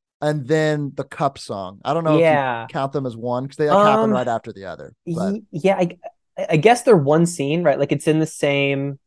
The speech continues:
Speaker 2: set.
Speaker 1: Yeah. Mm-hmm.
Speaker 2: Um, I don't wanna get overly technical <laughs> about it, though. But I, a phenomenal scene. I mean, I love how they layer everyone's parts,
Speaker 1: Yeah.
Speaker 2: right? And
Speaker 1: It's
Speaker 2: even,
Speaker 1: fun.
Speaker 2: yeah, no, it's so fun.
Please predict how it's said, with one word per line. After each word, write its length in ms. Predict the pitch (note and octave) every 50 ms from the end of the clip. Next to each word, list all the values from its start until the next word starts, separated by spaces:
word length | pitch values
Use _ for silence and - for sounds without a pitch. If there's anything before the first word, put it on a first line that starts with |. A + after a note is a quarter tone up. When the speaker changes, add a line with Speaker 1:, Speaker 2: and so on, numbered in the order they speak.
| _ _ _
Speaker 2:
set. 400 | - A#2 A#2 C3+ C3 C3 B2+ B2
Speaker 1:
Yeah. 60 | F#2+ G2+ _ _ _ _ _ _ _ _ -
Mm-hmm. 300 | B2+ B2+ B2+ B2 B2 B2 B2 B2 B2 B2 B2 B2 A#2+ A#2
Speaker 2:
Um, 120 | A#2 - _ _ _ _ _ _ _
I 100 | - C3
don't 100 | C#3 C3 B2
wanna 140 | C3 C3 C3
get 140 | C3+ B2+ B2+
overly 280 | B2+ B2 B2 A#2+ B2
technical 540 | A#2+ - C3 B2 - C3+ - - - - C4
<laughs> 200 | G3 - - -
about 220 | - G#3 - - - -
it, 200 | G3+ F3+ F#3 -
though. 400 | E3+ C#3+ C3 B2+ B2 B2 - - _ - - - _ -
But 360 | D3+ D3+ C#3+ C#3 C#3 C#3+ - _ _ -
I, 160 | D#3 F#3+ -
a 140 | - G#3 F3 F3 -
phenomenal 520 | - - F3 D#3+ D#3 D#3 E3 D#3+ D3 C3+ -
scene. 180 | - C3+ B2 -
I 40 | C3+
mean, 140 | D3 D3+ C#3+
I 80 | D3
love 500 | C#3+ C#3 C#3 C#3+ C#3 C#3+ C#3+ D3 C#3+ C#3+ - _ _ _ _ _ _ _
how 580 | - - C3+ C3 C3 C3 C3 C3 C3 B2+ B2+ B2
they 160 | C3 B2+ B2+
layer 540 | B2 B2 B2+ B2+ B2 B2+ C3 C3+ C#3 C#3 _ _ -
everyone's 600 | B2 B2+ B2+ C3 B2+ B2+ B2+ B2+ B2+ B2+ B2 -
parts, 400 | - - B2 A#2+ C3 A2+ F#2 F2+
Speaker 1:
Yeah. 80 | -
Speaker 2:
right? 340 | C3 B2 A#2+ B2 B2+ C3 - -
And 160 | B2+ B2+ C3
Speaker 1:
It's 120 | C3 B2 B2+
Speaker 2:
even, 120 | B2+ B2
Speaker 1:
fun. 60 | - -
Speaker 2:
yeah, 120 | C#3 C3
no, 220 | C3 C3+ B2 A2 - _ _ -
it's 160 | D3 C#3+ -
so 280 | - - - D#3+ D3 C3+
fun. 380 | - - C3 A#2+ A#2 A2+ A#2